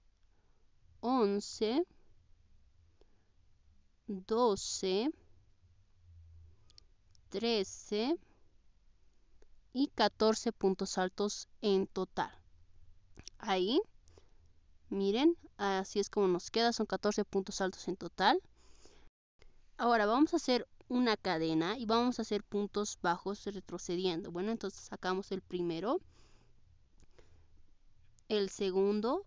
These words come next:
hasta que sean siete. Hacemos dos, van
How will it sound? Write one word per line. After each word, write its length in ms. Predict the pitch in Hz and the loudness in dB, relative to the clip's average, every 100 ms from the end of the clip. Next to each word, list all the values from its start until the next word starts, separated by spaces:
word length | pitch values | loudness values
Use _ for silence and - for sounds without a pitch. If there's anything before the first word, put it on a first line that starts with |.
| - | -6
hasta 400 | 220 214 - 220 | -2 -2 -2 -6
que 140 | - | -6
sean 600 | - - 202 202 208 202 | -8 -2 0 0 0 -4
siete. 580 | 208 - 214 190 165 - - - - - - - - - - - | -8 -10 -4 -2 -4 -12 -20 -20 -20 -20 -20 -20 -20 -20 -20 -20
Hacemos 480 | - 185 185 185 - | -10 -6 -6 -6 -10
dos, 760 | - 185 185 196 285 392 - - - - _ - - - - _ _ _ - _ - - - - - - | -4 0 2 2 0 -2 -10 -16 -20 -20 _ -20 -20 -20 -20 _ _ _ -20 _ -20 -20 -20 -20 -20 -10
van 320 | 180 175 | -6 -6